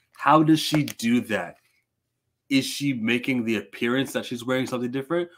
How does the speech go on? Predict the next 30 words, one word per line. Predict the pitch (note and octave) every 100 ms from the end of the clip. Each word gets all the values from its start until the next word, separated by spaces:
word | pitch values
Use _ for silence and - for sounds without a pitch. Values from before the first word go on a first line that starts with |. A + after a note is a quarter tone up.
| _
Or | - A2+
are |
they | A#2
trying | A#2+ A#2
to |
say | -
she | A#2 -
went | A2 G#2
really | G#2+ A2+ G#2 F#2+ - _ _
fast, | - A#2+ A2+ - - - _ _ _ _
got | - B2 B2
it | A#2+
out | B2
the | B2
drawer, | G#2+ A#2+ A#2+ G#2 - _ _ _ -
put | C#3
it | C3
on, | B2 A#2 G#2 - _ _ _ _ _ _ _
ta-da? | B2+ A#2+ B2 B2 B2 A#2+ A#2+ A#2+ - _ _ _ _
They, | - A#2
'cause | G#2+ B2 B2
it |
could | C#3 C#3
be | B2 A#2+ A#2+
either | B2+ A2+ G#2
way. | G#2+ F2 E2 _ _ _ _ -
The | A2+
lighting | A2+ A2+ B2+ C3+ B2
and | A#2
the, | G#2+